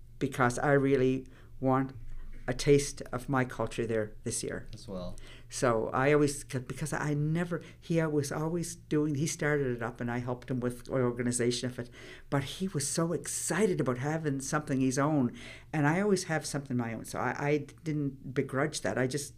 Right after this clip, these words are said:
Speaker 1: let him go for it.
Speaker 2: And what do you hope to see for the future of, uh, Mi'kmaq culture and traditions? What do you, what do you think, uh, it will look like, maybe?
Speaker 1: I really feel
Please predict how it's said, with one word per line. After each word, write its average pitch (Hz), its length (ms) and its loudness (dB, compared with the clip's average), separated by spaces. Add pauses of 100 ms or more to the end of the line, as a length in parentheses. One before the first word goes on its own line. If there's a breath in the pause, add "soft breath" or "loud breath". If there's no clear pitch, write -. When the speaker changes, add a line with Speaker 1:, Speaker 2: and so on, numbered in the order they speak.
Speaker 1:
let 143 240 4
him 131 80 2
go 143 180 8
for - 220 -4
it. - 80 -10 (680)
Speaker 2:
And 117 160 4
what 143 160 4
do 165 120 -2
you 165 320 4
hope 135 260 2
to 131 80 -2
see 127 240 4
for 123 200 -2
the 113 80 -4
future 113 680 -2
of, 78 240 -8 (360)
uh, 85 280 -8 (100)
Mi'kmaq 85 560 -6 (280)
culture - 340 -8
and 87 140 -6
traditions? - 600 -10
What 110 120 -4
do 110 120 -6
you, 98 200 -6
what 104 120 -10
do - 80 -10
you 92 100 -6
think, - 400 -10
uh, 95 180 -6 (140)
it - 120 -6
will 98 120 -2
look 98 220 -8
like, 87 200 -6
maybe? - 380 -10 (1400 loud breath)
Speaker 1:
I 156 360 -4 (240)
really 139 720 2 (1120)
feel 139 520 0